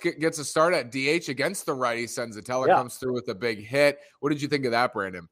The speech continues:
Speaker 2: Well, a couple hits for Garlick,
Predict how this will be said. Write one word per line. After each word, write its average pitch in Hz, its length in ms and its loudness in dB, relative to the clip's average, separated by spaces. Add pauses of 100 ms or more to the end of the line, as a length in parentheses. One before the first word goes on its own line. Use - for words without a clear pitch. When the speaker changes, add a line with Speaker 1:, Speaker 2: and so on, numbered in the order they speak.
(520)
Speaker 2:
Well, 220 80 8
a - 60 4
couple 285 300 10
hits 131 420 6 (100)
for 147 260 12
Garlick, 127 600 6